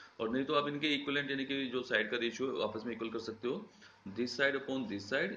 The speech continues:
equal to this side upon this side, या इसका रेसिप्रोकल कर सकते हो कि आपने बड़ी साइड बेटा इधर की ली, फिर छोट-, बटे में क्या ले ली, छोटी साइड। इसी तरीके से बड़ी साइड बेटा यहाँ से ली और छोटी साइड क्या ले ली हमने यहाँ पे,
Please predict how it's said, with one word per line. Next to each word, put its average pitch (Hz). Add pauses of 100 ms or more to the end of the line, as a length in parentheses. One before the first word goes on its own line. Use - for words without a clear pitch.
equal 113
to 123
this 110
side 127
upon 202
this 101
side, 101
या 120
इसका 123
रेसिप्रोकल 135
कर 135
सकते 135
हो 135 (1300)
कि 139
आपने 120
बड़ी 117
साइड 127
बेटा 135
इधर 117
की 127
ली, 160 (280)
फिर 117
छोट-, 110
बटे 107
में 120
क्या 127
ले 127
ली, 156
छोटी 98
साइड। 90 (460)
इसी 131
तरीके 139
से 143
बड़ी 120
साइड 123
बेटा 123
यहाँ 110
से 135
ली 151
और -
छोटी 113
साइड 113
क्या 120
ले 117
ली 117
हमने 117
यहाँ 120
पे, 196